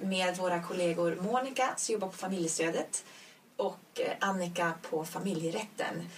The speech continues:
som båda har jobbat mycket med barngrupper och föräldragrupper och möter många föräldrar som lever eller har levt, eh, i separationer,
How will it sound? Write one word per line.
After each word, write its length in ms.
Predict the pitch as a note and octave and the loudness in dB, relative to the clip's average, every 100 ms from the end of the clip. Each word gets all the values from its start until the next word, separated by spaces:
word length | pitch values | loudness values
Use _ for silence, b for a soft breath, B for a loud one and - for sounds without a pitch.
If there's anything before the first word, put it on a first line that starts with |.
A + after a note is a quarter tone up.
| B B | B B
som 180 | - G3 | -4 2
båda 240 | G3+ G3 | 4 4
har 100 | G3 | 4
jobbat 480 | G3 F3+ F3 F3 - | 2 2 2 0 0
mycket 320 | G3 F#3+ E3+ | -2 -2 -2
med 120 | E3+ | 0
barngrupper 720 | F3+ F#3 F3 G3 G#3 G#3 G#3 G#3 | 2 2 2 -2 -2 0 2 2
och 100 | - - - - | -2 -2 -2 0
föräldragrupper 640 | F#3+ D#3+ D#3 E3 - E3+ | 2 2 0 -2 -2 -2
och 80 | E3 | 0
möter 500 | F3 F3 - E3+ E3 B B B - | 0 0 0 -2 -2 B B B -2
många 320 | G3 G3+ A#3 | 0 2 2
föräldrar 400 | G3 E3+ E3 D#3+ | 2 0 0 -2
som 200 | F3 E3+ | 0 0
lever 420 | F3 E3+ E3 D#3+ - | 2 2 2 0 0
eller 200 | D#3+ E3 | 0 0
har 280 | F3 F3 | 0 0
levt, 440 | D#3+ - C#3 - - - | 0 0 -4 -10 -16 -10
eh, 100 | - - | -8 -8
i 240 | F#3 D#3+ | -6 -4
separationer, 800 | D#3 - E3 E3 A#3+ G3 - - | -2 -2 -2 0 0 0 -2 -4